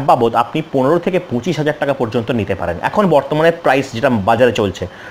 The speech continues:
একটা ভালো অ্যাপ বানাতে গেলে পনেরো থেকে পঁচিশ হাজার টাকা নেয়। আপনি এটা করতে পারেন। আপনি, আহ, এটাও করতে পারেন যে জবও করতে পারেন, কোনো কোম্পানি আপনাকে হায়ার করলো, আপনি তাদের হয়ে জব করলেন।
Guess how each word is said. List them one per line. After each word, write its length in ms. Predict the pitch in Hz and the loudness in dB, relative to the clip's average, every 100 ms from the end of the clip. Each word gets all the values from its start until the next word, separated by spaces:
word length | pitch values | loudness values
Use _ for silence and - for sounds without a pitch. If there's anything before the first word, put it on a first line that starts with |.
| - | -6
একটা 220 | 127 175 | 0 0
ভালো 260 | 120 123 156 | 2 2 2
অ্যাপ 200 | 131 113 | 2 0
বানাতে 320 | 123 135 151 | 0 0 0
গেলে 140 | 185 214 | -2 0
পনেরো 240 | 143 127 | 0 0
থেকে 160 | 131 156 | 2 -2
পঁচিশ 320 | 180 123 135 | -2 -4 -2
হাজার 160 | 113 113 | -2 -2
টাকা 140 | 123 113 | 0 -2
নেয়। 200 | 92 82 - - - - - - - - - | -2 -6 -12 -20 -20 -20 -20 -20 -20 -6 -4
আপনি 220 | - 156 | 0 0
এটা 100 | 143 | 2
করতে 300 | - - 107 | 0 -2 -2
পারেন। 240 | 92 87 87 - | -4 -6 -8 -4
আপনি, 400 | - 131 160 165 - | -2 0 2 0 0
আহ, 320 | 117 117 120 - - | 4 6 4 0 -2
এটাও 200 | 143 240 | 2 4
করতে 300 | 247 - 233 | 4 2 4
পারেন 220 | 220 214 | 4 4
যে 80 | 175 | 2
জবও 300 | 127 139 170 | 2 2 2
করতে 280 | 170 170 165 | 0 0 0
পারেন, 160 | 151 | 0
কোনো 200 | 147 160 | 2 0
কোম্পানি 360 | 156 147 165 170 | 0 2 2 0
আপনাকে 260 | 170 160 143 | -2 0 0
হায়ার 260 | 127 127 | 2 2
করলো, 260 | 139 156 190 | 2 0 2
আপনি 240 | 131 135 | 0 0
তাদের 220 | 131 113 117 | 0 0 0
হয়ে 200 | 131 320 - - 107 | 0 0 -6 -8 0
জব 180 | 135 113 | 2 2
করলেন। 300 | - 98 87 | 0 -2 -4